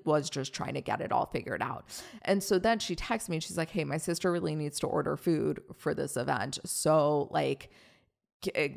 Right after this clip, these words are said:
can you make it or not?" And so I sent back this really long thing explaining the whole thing with Samantha, 'cause, like, she didn't even know that Samantha had recently herniated another disc, blah, blah, blah.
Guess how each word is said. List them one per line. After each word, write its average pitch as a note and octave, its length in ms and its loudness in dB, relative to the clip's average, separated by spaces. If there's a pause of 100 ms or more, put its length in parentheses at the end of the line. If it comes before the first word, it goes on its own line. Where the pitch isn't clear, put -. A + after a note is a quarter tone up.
(120)
can F3+ 180 2
you E3 80 2
make D3+ 260 0
it - 80 0
or C3+ 120 0
not?" F#3+ 580 0
And E3 140 -2
so F#3+ 100 0
I E3+ 60 4
sent G3+ 260 2
back F3 180 2
this E3 200 0
really D#3+ 220 2
long D#3 220 -2
thing D#3 260 -2
explaining D#3 520 -4
the D#3+ 100 2
whole D3+ 180 4
thing D3 280 -2
with D3 160 -2
Samantha, D3+ 500 -2
'cause, D3+ 180 -6
like, D#3 120 2
she - 160 0
didn't E3 200 2
even D3+ 220 -2
know D3 220 4
that D#3 180 0
Samantha C#3+ 360 -2
had D3 180 0
recently D3+ 420 -2
herniated D#3 540 0
another C#3 360 -2
disc, B3 320 2
blah, F3 160 6
blah, D#3+ 120 2
blah. G3+ 260 4